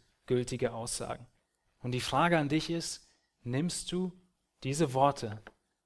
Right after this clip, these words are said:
als Gottes Worte an? Der Absender ist Gott selbst. Paulus ist nur der Schreiber. Und er spricht seine Empfänger als Heilige an.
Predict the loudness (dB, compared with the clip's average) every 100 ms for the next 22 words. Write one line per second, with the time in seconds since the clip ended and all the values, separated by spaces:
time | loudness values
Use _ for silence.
0 | _ -12 -8 -6 -2 -2 -2 -6 -2 -2
1 | -2 -8 -8 -10 -14 _ _ _ _ _
2 | _ _ _ _ _ _ _ _ _ _
3 | _ _ _ _ _ _ _ _ _ -8
4 | -2 -2 2 2 4 4 2 -2 _ _
5 | _ -8 -6 -2 -2 -2 -6 -6 -12 -12
6 | -16 _ _ -2 2 4 2 -2 -2 0
7 | 0 0 -2 -4 -6 -8 -12 _ -18 -18
8 | _ _ _ _ _ -20 -20 -6 -2 2
9 | 8 8 10 10 10 8 6 4 4 4
10 | 8 10 12 10 8 8 8 10 10 8
11 | 6 -2